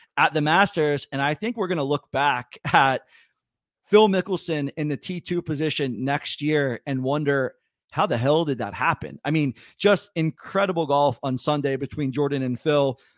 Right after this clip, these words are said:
Jordan Spieth, a guy that continues to hit the ball all over the course. And it showed you that at Augusta, you certainly can hit it all over the place. Uh, he was in the trees. He was hitting shots from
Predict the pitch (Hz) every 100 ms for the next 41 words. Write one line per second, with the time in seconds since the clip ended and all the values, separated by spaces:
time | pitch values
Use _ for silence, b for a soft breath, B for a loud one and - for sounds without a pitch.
0 | - 180 196 175 - 185 175 160 - 143
1 | 147 156 170 170 151 127 - 180 180 175
2 | - 123 156 - 117 139 131 127 - _
3 | 143 143 147 147 143 - 156 147 143 135
4 | 127 - 143 127 - - - B B 139
5 | 139 - - 185 196 147 156 156 - _
6 | _ _ _ _ 139 151 147 135 135 170
7 | - 139 143 b b b - 185 - 226
8 | 220 214 175 254 190 95 - - 165 147
9 | 139 135 127 117 117 110 110 95 - B
10 | 139 151 220 220 151 156 117 - - 233
11 | 240 214 196 185 - b b - 220 196
12 | 156 185 160 147 131 - - 202 180 180
13 | - 135